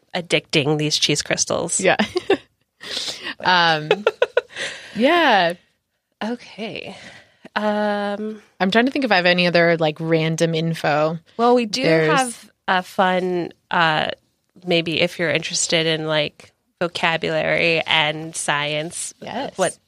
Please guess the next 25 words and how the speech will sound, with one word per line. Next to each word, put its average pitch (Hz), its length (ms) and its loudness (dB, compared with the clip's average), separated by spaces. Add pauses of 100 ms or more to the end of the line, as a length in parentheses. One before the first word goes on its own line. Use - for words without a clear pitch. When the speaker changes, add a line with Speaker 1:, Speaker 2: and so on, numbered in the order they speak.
(160)
Speaker 1:
where 175 380 2
the 170 180 0
word 170 380 2 (240)
tyrosine 175 840 -2 (120)
derived 165 500 0
from. 160 520 -2
Speaker 2:
Yeah, 247 300 0
where? 175 420 0 (480)
Speaker 1:
Oh. 180 120 -4 (680)
<laughs> 494 1200 4
Tyro, 247 1120 2
Tyro 185 720 0
is 180 240 -2
Speaker 2:
Uh-huh. 185 120 -14
Speaker 1:
Greek 196 360 -4
for - 160 -8
cheese. - 800 -4
Yeah. 180 240 0
Speaker 2:
What? 311 540 0 (240)
Speaker 1:
What 254 80 2
was 269 160 -2
the 262 80 -4
other 202 200 -4
part, - 300 -10
though? 190 300 -4